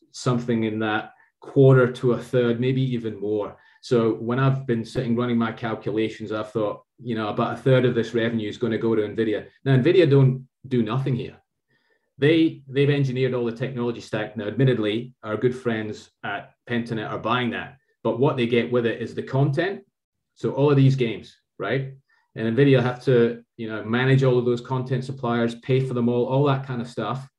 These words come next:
And a-, also there's a, you know, a whole techno-, a whole technology layer, a software piece that runs that hardware that enables you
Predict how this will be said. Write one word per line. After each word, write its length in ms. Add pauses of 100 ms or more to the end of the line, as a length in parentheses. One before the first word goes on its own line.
(640)
And 440
a-, 80
also 540
there's 240
a, 280 (340)
you 100
know, 220 (400)
a 100
whole 340
techno-, 720
a 60
whole 220
technology 600
layer, 280
a 40
software 520
piece 340
that 200
runs 420
that 200
hardware 600
that 180
enables 580
you 400